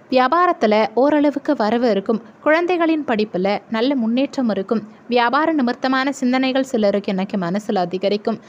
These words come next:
இனம் புரியாத சிந்தனைகளால அவ்வப்போது உங்க செயல்பாடுகள்ல சோர்வு உண்டாக வாய்ப்பு இருக்கு. உத்தியோக பணிகள்ல பதற்றம் இல்லாம செயல்பட பாருங்க.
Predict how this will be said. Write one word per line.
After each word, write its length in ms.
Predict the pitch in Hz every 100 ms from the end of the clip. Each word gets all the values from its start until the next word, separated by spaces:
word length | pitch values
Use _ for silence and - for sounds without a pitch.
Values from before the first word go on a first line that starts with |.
| - -
இனம் 260 | 269 320 330
புரியாத 460 | 285 262 247 285 285
சிந்தனைகளால 840 | 226 240 262 254 226 175 170 190 - - -
அவ்வப்போது 720 | 240 254 285 294 285 294 262 - - -
உங்க 240 | 311 269
செயல்பாடுகள்ல 760 | 330 247 269 285 294 277 247 262
சோர்வு 500 | 269 285 330 339 302
உண்டாக 460 | 220 220 214 214
வாய்ப்பு 340 | 220 175 175 185
இருக்கு. 280 | 180 220 - - -
உத்தியோக 460 | 269 262 302 311 330
பணிகள்ல 600 | 294 214 196 180 175 208 214 -
பதற்றம் 400 | - 294 359 370
இல்லாம 340 | 320 240 233 269
செயல்பட 520 | - 208 208 233 233
பாருங்க. 440 | 233 185 175 185